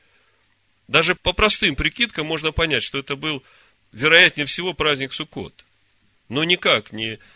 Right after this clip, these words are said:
декабрь месяц. Наш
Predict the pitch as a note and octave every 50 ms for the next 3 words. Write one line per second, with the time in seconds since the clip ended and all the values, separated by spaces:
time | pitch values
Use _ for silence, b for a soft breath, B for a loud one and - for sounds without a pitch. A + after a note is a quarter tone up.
0 | b b - G2+ G#2+ B2 B2 - C3 A2+ G2+ G2+ G#2 A2 B2 B2 G#2 F#2 - -
1 | _ - - - _ _ _ _ _ _ _ _ _ _ _ _ _ _ _ _
2 | _ _ _ _ _ _ _ _ _ _ _ _ _ - A2+ B2+ D3 D#3+ D#3+ E3
3 | D#3+ - -